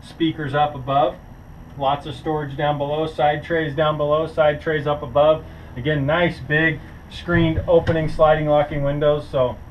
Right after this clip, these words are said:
it makes it real nice if we need a breeze coming through the boat. So that's your little view of the, uh, passenger side.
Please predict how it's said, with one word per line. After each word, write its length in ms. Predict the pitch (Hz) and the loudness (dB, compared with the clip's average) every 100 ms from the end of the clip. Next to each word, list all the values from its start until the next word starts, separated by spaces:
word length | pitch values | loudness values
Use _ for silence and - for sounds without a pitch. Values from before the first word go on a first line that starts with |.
| - - - | -18 -14 -8
it 40 | |
makes 180 | 139 135 | -8 -6
it 80 | 131 | -6
real 160 | 139 | -4
nice 300 | 139 143 139 | 0 -2 -2
if 100 | 127 | -2
we 160 | 135 - - - - | -2 -2 -4 -14 -8
need 140 | 139 135 | -4 -4
a 40 | |
breeze 320 | 139 139 139 | -2 -2 -2
coming 280 | - 147 135 | -4 -4 -4
through 140 | 147 135 | -6 -6
the 60 | |
boat. 280 | 127 180 - - - | 0 0 -2 -10 -12
So 240 | 139 117 110 - - | -4 -4 -6 -12 -8
that's 220 | 135 131 | -8 -6
your 80 | 143 | -4
little 180 | 147 135 | -4 -4
view 240 | 127 151 | -2 -2
of 120 | 143 | -2
the, 200 | 139 139 | -2 -2
uh, 100 | 135 127 | 0 4
passenger 480 | 156 - - 131 110 | 4 4 0 -10 -6
side. 300 | 117 104 | -4 -4